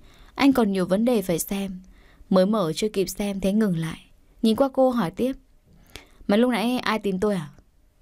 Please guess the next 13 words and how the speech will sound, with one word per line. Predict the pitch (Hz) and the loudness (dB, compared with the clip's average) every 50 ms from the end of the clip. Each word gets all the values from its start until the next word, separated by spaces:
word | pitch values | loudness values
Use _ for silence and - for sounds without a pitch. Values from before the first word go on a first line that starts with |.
| _ _ _ _ _ _ _ _ _ - - | _ _ _ _ _ _ _ _ _ -20 -4
Tâm | - 202 185 190 | -2 0 2 2
An | 185 180 180 175 | 0 0 0 0
vẫn | 175 175 180 | -2 -4 -2
cúi | - 185 214 | 0 0 2
đầu | 226 226 202 | 2 2 0
làm | 180 175 170 170 160 | 0 -2 -4 -4 -4
việc | 170 170 165 - - - - | -6 -6 -6 -8 -12 -8 -4
mà | 185 175 170 165 151 | -2 0 0 0 -2
tiếp | - - - 294 294 - | 0 0 0 0 2 0
tục | 233 185 | -2 -2
trả | 185 - 202 170 | 0 -2 0 0
lời | 165 160 160 | 0 0 0
anh. | 165 175 175 180 | -2 -2 -4 -4